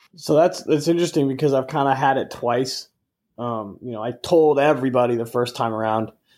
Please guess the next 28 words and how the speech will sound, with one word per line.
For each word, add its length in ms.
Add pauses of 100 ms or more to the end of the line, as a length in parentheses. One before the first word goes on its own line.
(340)
Um, 400 (220)
and 120
then 380
when 220
I 80
came 320
off 160
trail, 320
I 80
kinda 280
just 240 (340)
disappeared 760
from 160
a 60
lot 200
of 80
people 460
and 320 (100)
sort 240
of 80
went 220
back 260
into 240
life. 480 (560)
Um, 360
so, 220
you 100
know, 180